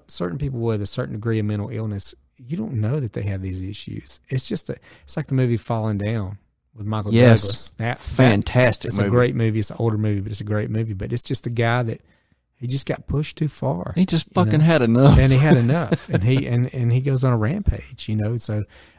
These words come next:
Speaker 1: uh, those guys aren't gonna have priors. Most of those guys are not gonna have any, uh, issues that's
Speaker 2: Nope.
Speaker 1: gonna keep 'em from buying a firearm.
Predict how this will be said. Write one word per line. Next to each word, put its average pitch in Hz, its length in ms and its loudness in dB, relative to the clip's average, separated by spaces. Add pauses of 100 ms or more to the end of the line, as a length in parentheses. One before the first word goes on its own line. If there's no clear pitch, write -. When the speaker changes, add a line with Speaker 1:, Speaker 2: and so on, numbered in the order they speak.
(100)
Speaker 1:
uh, 107 260 -4 (400)
those 151 160 -2
guys 180 260 -2
aren't 180 120 -4
gonna 147 120 0
have 123 120 -2
priors. - 540 -8
Most 131 220 0
of 165 60 -2
those 156 160 0
guys 135 240 0
are 113 60 0
not 117 200 -2
gonna 110 140 -2
have 104 220 0
any, 101 360 -4
uh, 101 160 -4
issues 104 560 -4
that's 101 320 -6
Speaker 2:
Nope. 107 100 4
Speaker 1:
gonna 110 120 0
keep 117 220 -4
'em 110 80 -2
from 104 180 -8
buying 101 180 -4
a 95 40 -8
firearm. 113 560 -8